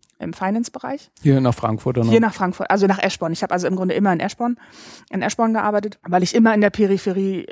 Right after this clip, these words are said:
Speaker 1: G T O, also Global Technology and Operations, gearbeitet habe. Und bin dann so durch diverse Wechsel, hab ich einige, einige Stationen in der Deutschen Bank hinter mir und mache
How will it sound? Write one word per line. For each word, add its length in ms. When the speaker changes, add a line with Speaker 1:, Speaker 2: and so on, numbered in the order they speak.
Speaker 1:
G 140
T 180
O, 120
also 160
Global 320
Technology 580
and 100
Operations, 640
gearbeitet 440
habe. 280
Und 1300
bin 200
dann 180
so 160
durch 540
diverse 420
Wechsel, 300
hab 100
ich 160
einige, 600
einige 640
Stationen 500
in 60
der 100
Deutschen 240
Bank 160
hinter 280
mir 280
und 240
mache 520